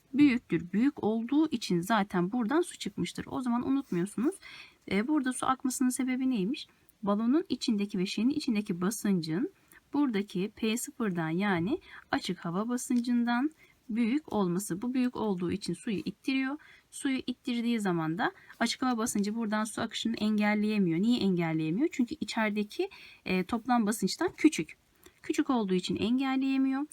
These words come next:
ve buradan suyun akması sağlanıyor. Peki ben balonu alsaydım yine buradan su akışı gözlemlenir miydi? Gözlemlenmez. Bakın burada su yok. Pardon, balon yok.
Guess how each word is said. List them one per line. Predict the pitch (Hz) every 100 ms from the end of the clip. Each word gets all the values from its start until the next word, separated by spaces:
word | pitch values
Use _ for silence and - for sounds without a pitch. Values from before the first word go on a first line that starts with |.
| - _ -
ve | 247 262 392 _ _ - -
buradan | 311 240 185
suyun | 226 - 254 339 -
akması | 269 - 202 320
sağlanıyor. | - 226 208 190 170 180 - - -
Peki | - 330 277
ben | 339 330
balonu | 311 285 320 262
alsaydım | 254 262 233 165 - _ _ _ _ _ _ _ _ - -
yine | 269 262
buradan | 262 247 233
su | 233
akışı | - 208 -
gözlemlenir | 233 226 220 214 226 233 233 233
miydi? | 170 156 269 381 - - -
Gözlemlenmez. | 339 320 294 247 226 214 185 170
Bakın | 220 - 240
burada | 285 240 254
su | -
yok. | 311 202 - - - 196
Pardon, | 247 208 165 180
balon | 240 214
yok. | 269 185 233